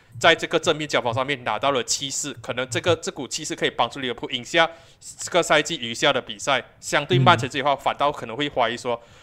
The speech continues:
Speaker 1: 哇，我们输给了利物浦，我们 semi final 可能对上这一个 Real Madrid，不是一个好打的比赛。虽然 Real Madrid 实力上这几年真的是不怎么样，可是始终还是 Real Madrid，始终还是欧冠上面夺冠次数很多的这一个，
Speaker 2: 嗯。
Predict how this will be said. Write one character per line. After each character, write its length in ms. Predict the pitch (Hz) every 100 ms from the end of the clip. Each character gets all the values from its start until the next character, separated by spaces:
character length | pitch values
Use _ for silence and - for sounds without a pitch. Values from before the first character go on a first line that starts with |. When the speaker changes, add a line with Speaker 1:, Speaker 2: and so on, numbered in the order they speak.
| -
Speaker 1:
哇， 160 | 165 139
我 40 | 135
们 120 | 147
输 120 | -
给 140 | 151 131
了 60 |
利 80 | 120
物 120 | 127
浦， 140 | 123 156
我 80 |
们 120 | 135 135 - - - -
semi 360 | - - 147 156
final 300 | 156 135 151 - - - -
可 200 | - 127
能 120 | 131
对 180 | 170 165
上 240 | 175 165 - - - _ -
这 120 | - 170
一 160 | 160
个 320 | 160 165 - -
Real 240 | 143 156 151
Madrid， 380 | 123 117 139 - - - _ _ - - -
不 100 | 214
是 220 | 208 196
一 40 | 190
个 140 | 196
好 200 | 165 131
打 160 | 131 117
的 60 |
比 100 | 110
赛。 60 | 143
虽 120 | 175
然 100 | 160
Real 120 | 143
Madrid 260 | 151 120 143
实 160 | - 156
力 140 | 143
上 240 | 170 147 147
这 120 | 165
几 140 | 127
年 120 | 113
真 100 | 113
的 60 | 117
是 140 | - - - _ -
不 120 | - 180
怎 180 | 135
么 120 | 107 110
样， 180 | 131 117
可 80 |
是 120 | 127 120
始 180 | -
终 140 | 117 120
还 180 | - 117
是 140 | 139
Real 160 | 135 131
Madrid， 300 | 104 135 - - -
始 160 | 131
终 120 | 120 131
还 60 |
是 100 | 123
欧 100 | 139
冠 140 | 135 139
上 120 | 147
面 180 | 147 147 -
夺 160 | - 123
冠 120 | 139
次 120 | 117
数 80 | 139
很 120 | 127 104
多 200 | 113 110
的 100 | 107
这 140 | -
一 120 | 123 123
个， 180 |
Speaker 2:
嗯。 40 | 131